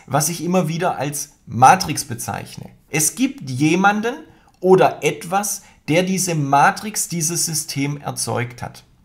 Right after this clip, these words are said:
Und innerhalb dieser Matrix finden wir unendlich viele Hinweise darüber, dass es eine Matrix ist. Unter anderem diese Naturgesetze, diese Gesetzesmäßigkeiten, die sich auch wiederum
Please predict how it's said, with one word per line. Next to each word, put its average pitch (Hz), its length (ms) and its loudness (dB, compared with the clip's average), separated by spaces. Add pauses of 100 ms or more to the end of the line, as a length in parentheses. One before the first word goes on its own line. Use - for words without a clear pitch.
(680)
Und - 140 -14
innerhalb 196 460 2
dieser 120 240 -4
Matrix 117 600 -4 (300)
finden 185 500 -2
wir 185 280 0 (120)
unendlich 185 840 -2
viele 135 240 -4
Hinweise 123 800 -2 (260)
darüber, 165 640 2 (460)
dass 180 200 4
es 175 160 -2
eine 104 220 -4
Matrix - 480 -6
ist. - 340 -18 (360)
Unter 139 260 2
anderem 160 440 0 (200)
diese 139 360 0 (360)
Naturgesetze, 160 960 -2 (240)
diese 123 280 0
Gesetzesmäßigkeiten, 127 1600 -2 (360)
die 147 120 0
sich 190 260 -6
auch 143 260 0
wiederum 135 500 -2